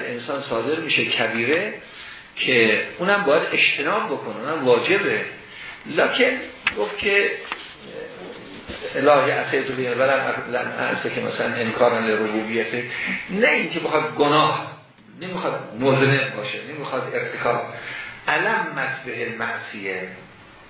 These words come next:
این دخل از علیه مثلاً فی حین من الزمان.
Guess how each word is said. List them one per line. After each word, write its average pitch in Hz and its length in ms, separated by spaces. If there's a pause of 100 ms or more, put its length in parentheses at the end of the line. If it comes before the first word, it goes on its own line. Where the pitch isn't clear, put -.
(480)
این 180 160
دخل 175 300
از 139 200
علیه 139 340
مثلاً 160 380 (100)
فی 139 200 (380)
حین 139 280
من 113 200
الزمان. 101 460